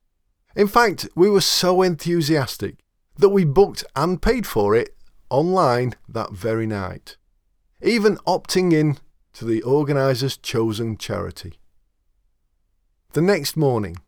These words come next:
I remember hazily thinking about what we'd committed to and saying to myself, "Best start training tomorrow."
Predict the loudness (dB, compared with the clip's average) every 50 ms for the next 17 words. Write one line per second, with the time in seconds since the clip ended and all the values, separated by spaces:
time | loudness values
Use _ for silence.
0 | _ _ _ _ _ _ _ _ _ -2 0 0 2 2 2 2 0 2 0 0
1 | 0 0 0 0 0 2 2 2 2 2 -2 -2 -4 -4 -4 -4 -4 -6 -6 -4
2 | -4 -4 -4 -4 -4 -4 -6 -6 -8 -8 -8 -10 -10 -6 -4 -4 -4 -4 -6 -6
3 | -6 -4 -2 -2 -2 -2 -2 -4 -4 -4 -2 -2 0 0 0 -2 -4 -12 _ _
4 | _ _ _ _ _ _ -4 -4 -2 -2 0 0 0 0 0 -2 0 0 0 0
5 | 2 4 4 4 4 4 0 -10 -20 _ _ _ _ _ _ _ _ _ _ _
6 | _ _ _ _ 0 0 0 0 -2 0 0 2 0 0 -2 0 2 2 4 4
7 | 2 2 0 -2 -4 -6 -2 0 0 0 0 -2 -4 -6